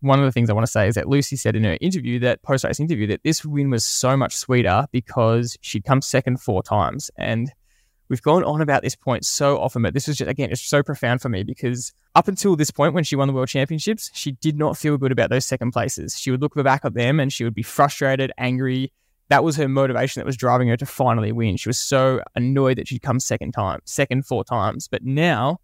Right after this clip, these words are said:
those second places are a magical part of her story. Because she's now won, she actually said that,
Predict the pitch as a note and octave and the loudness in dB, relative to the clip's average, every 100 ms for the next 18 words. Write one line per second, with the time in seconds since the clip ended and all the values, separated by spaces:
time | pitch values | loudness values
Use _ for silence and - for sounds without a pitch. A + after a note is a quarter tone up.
0 | - D#3+ F#3 D3 D#3 C#3 B2+ C#3+ - F2 | 0 2 2 0 -2 0 0 0 -4 -6
1 | B2+ - A#2+ B2+ C3 C#3+ C#3 C3+ - A2 | -6 -4 -2 2 2 2 -2 -6 -2 -2
2 | - A#2 - B2 A2+ G2 A2+ - F3 - | -2 -6 -4 -2 -2 -4 -6 0 0 0
3 | F3+ D3 A#2+ A#2+ C3 G#2+ A#2+ D3+ D3 D3 | -2 0 0 0 0 0 -2 -2 0 0
4 | - D3 - C#3 A2 - D#3 B2+ A2+ | 0 -4 0 0 -2 -6 -4 0 0